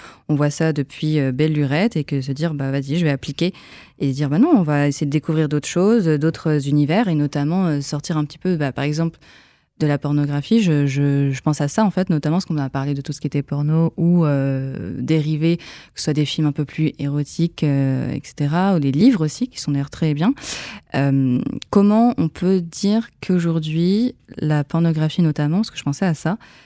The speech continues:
elle a un impact différent sur la sexualité des hommes et des femmes, ou est-ce qu'on se dit que c'est la même chose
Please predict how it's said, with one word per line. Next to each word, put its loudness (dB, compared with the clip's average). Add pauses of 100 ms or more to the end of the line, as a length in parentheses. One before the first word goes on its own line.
(160)
elle 2
a 4
un 4
impact 0
différent 0
sur -4
la -2
sexualité -6
des -4
hommes 2
et -4
des -2
femmes, 2 (400)
ou 2
est-ce 2
qu'on 4
se -2
dit 2
que -6
c'est -2
la 2
même 2
chose 0